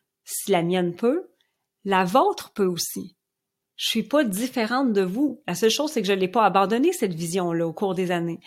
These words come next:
C'est pas quand j'avais un budget de trois mille dollars pour faire un événement il y a vingt ans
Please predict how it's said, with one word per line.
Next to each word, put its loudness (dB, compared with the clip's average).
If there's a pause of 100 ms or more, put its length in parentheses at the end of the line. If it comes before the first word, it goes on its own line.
(300)
C'est 2
pas 8
quand 4
j'avais 4
un 4
budget 4
de 0
trois 2
mille 0
dollars 2
pour -14
faire 0
un 0
événement 0
il -2
y 0
a -2
vingt -2
ans 0